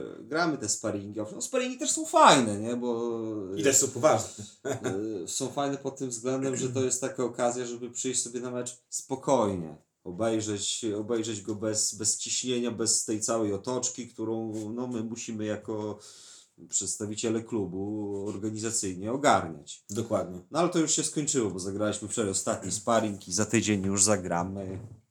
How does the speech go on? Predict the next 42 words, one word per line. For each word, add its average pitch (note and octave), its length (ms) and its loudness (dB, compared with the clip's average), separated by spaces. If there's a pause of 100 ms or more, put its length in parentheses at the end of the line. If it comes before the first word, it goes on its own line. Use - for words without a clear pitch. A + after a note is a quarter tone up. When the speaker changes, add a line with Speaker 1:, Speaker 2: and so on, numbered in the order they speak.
(120)
Speaker 1:
na D#3+ 120 -10
Speaker 2:
O A3+ 100 4
Speaker 1:
poważnie. G2 520 0
Speaker 2:
punkty. - 180 -14 (560)
Tak D#3+ 180 4
jak E3 140 2
mówiłem, E3+ 380 6
mecze D3+ 260 6
o B2+ 60 10
punkty D3+ 340 2
lada A#2 220 6
dzień, E3+ 340 6
ale F3+ 440 10
skupmy D3 360 0
się C3 140 -2
troszkę C3 300 0
na A#2+ 100 -2
tych A#2 120 -2
sparingach, C3+ 640 2
bo G#2+ 240 -4
troszkę B2+ 320 2
ich A#2 120 2
graliśmy. D3+ 640 2 (440)
Były F#3 480 8
mniej F3+ 260 8
lub C3 140 2
bardziej E3 320 8
ciekawe, C#3+ 480 6
no D3+ 120 2
ale B2 180 4
kronikarskim, B2 920 -2 (260)
kronikarskim D3+ 640 6
słowem B2 460 4 (640)
pokrótce. - 520 2 (1080)
Speaker 1:
Tak, A2+ 260 0
może E3 220 0
to G#3 60 2
ogólnie G#3 360 0
słowo G#3 520 2
o F3 60 0
całych F3+ 300 2
przygotowaniach D#3 880 0